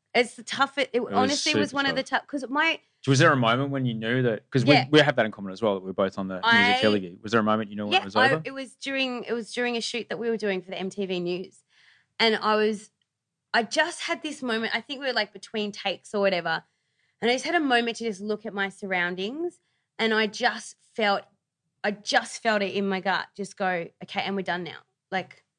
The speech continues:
Speaker 1: you,
Speaker 2: Wow.
Speaker 1: you've, like, you've ticked the box, you've done all your growing, and you actually,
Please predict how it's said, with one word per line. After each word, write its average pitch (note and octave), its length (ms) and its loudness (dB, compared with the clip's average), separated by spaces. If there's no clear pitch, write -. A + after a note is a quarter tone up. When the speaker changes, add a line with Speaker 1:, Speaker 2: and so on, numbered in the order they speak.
Speaker 1:
you, G3+ 220 -6
Speaker 2:
Wow. E3 220 -2
Speaker 1:
you've, A3 440 -6
like, G3 260 -2
you've A3 220 -6
ticked - 220 -12
the A#3 60 -6
box, G3+ 320 -6
you've G3+ 100 -8
done G#3+ 160 0
all A3+ 80 -2
your A3 140 -2
growing, F3+ 560 -6
and F#3 100 -8
you F3 60 -8
actually, F#3 580 -10